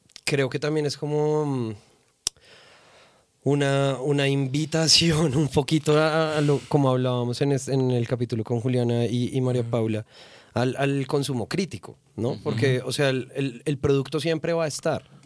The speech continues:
Speaker 2: Ujú.
Speaker 1: Esos productos se van a seguir produciendo y monetizando y t-, eso va a estar. Pero depende mucho en uno cómo, cómo uno se aproxima a ese tipo de productos, ¿no?
Speaker 2: Total.
Speaker 1: Y como si yo me dejo envolver emocionalmente dentro de la trama que se está montando,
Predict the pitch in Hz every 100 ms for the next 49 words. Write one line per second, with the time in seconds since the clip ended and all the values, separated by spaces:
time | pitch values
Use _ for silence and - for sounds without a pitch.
0 | _ _ 120 120 123 160 165 - 143 160
1 | 135 139 139 127 117 117 113 117 147 143
2 | 143 - 131 135 160 165 143 120 110 127
3 | 135 151 - 147 165 180 170 208 151 -
4 | _ - - - - - _ - 156 151
5 | 143 143 139 151 151 175 160 170 165 160
6 | - 156 156 156 - 151 147 156 151 147
7 | 139 147 - - 131 110 107 113 117 101
8 | - 104 110 110 131 143 - 127 110 147
9 | 139 131 117 - - - - - - 147
10 | 131 156 160 165 170 180 156 175 170 170
11 | 170 143 139 143 147 160 151 131 135 143
12 | 135 143 143 147 151 143 127 135 135 131
13 | 127 - 131 139 - 127 117 117 - 139
14 | 117 107 110